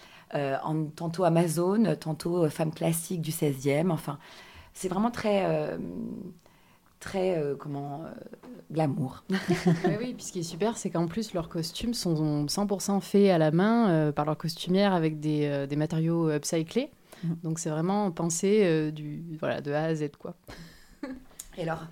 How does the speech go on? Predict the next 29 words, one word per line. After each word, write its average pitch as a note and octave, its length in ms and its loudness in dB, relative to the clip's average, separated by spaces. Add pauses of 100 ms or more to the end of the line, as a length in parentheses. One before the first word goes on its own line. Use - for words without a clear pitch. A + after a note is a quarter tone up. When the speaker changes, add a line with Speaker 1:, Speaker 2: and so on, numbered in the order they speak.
(480)
Speaker 1:
la D#3 120 -2
surprise F#3+ 420 0
aussi E3 260 -4
pour, D#3+ 400 -6
euh, D3 200 0
cet D#3 240 -6
événement, D#3+ 340 2
c'est A#3 160 -2
que C#3+ 300 -2 (400)
beaucoup G#3 320 2
de F#3+ 100 0
nos F3 140 0
talkeuses, E3+ 640 -2
hein, D#3+ 180 -6 (400)
à D3+ 120 -2
qui - 180 -4
nous E3+ 140 2
avons D3+ 140 -2
donné D#3+ 200 -2
la D#3+ 100 -2
parole D3+ 300 -4
à C3+ 40 -2
Toulouse, G#3+ 300 -6
donc D#3 180 -2
de, D#3+ 100 -2
beaucoup F#3 420 -4
de E3+ 80 -2
nos D#3 220 -2
femmes F#3 280 -4